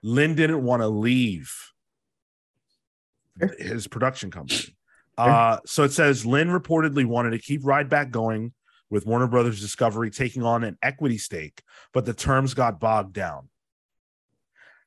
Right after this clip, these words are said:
Speaker 1: That's not a good sign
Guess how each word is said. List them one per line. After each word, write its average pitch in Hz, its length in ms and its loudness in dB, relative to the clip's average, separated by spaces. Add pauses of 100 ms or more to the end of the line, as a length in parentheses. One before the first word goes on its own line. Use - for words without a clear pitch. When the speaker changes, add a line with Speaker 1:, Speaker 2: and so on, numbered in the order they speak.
(120)
Speaker 1:
That's - 480 2 (160)
not 147 480 4 (880)
a 120 100 -2
good 104 220 -2
sign 73 340 -12